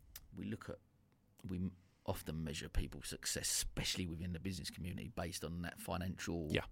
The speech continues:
Speaker 1: gain. That, that's how, that's how successful businesses measure. They turn over, make that amount of profit. They're, "Wow, that's a really successful person, individual business." Actually, when I,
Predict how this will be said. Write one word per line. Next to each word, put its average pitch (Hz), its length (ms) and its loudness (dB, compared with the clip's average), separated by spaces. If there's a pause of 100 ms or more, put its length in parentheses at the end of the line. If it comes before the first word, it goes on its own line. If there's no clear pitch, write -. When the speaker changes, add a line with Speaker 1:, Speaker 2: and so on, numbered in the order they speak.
(380)
Speaker 1:
gain. 82 100 -4
That, 92 180 0
that's 92 180 4
how, 90 240 4
that's 101 160 0
how 90 260 4
successful - 460 -2
businesses 98 360 -2
measure. 127 200 0 (280)
They 98 120 8
turn 92 260 2
over, 87 340 2 (180)
make 90 260 -2
that 82 120 2
amount 80 220 0
of - 80 -6
profit. 85 260 2
They're, 87 200 4 (360)
"Wow, 87 240 0
that's 82 180 0
a 85 40 0
really 80 240 0
successful - 600 -4 (380)
person, 98 440 12
individual 92 540 2
business." 85 540 0 (540)
Actually, 87 440 0
when 92 340 -2 (1400)
I, 92 120 -8